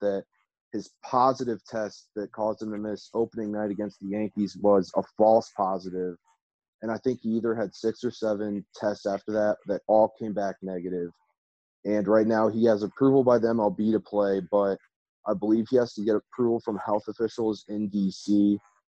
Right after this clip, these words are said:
So I have him on, uh, one of my fantasy teams. So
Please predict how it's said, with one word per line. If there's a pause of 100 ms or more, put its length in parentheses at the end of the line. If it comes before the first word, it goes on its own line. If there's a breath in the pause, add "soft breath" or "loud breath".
So (220)
I
have
him
on, (520)
uh, (260)
one
of
my
fantasy
teams. (760)
So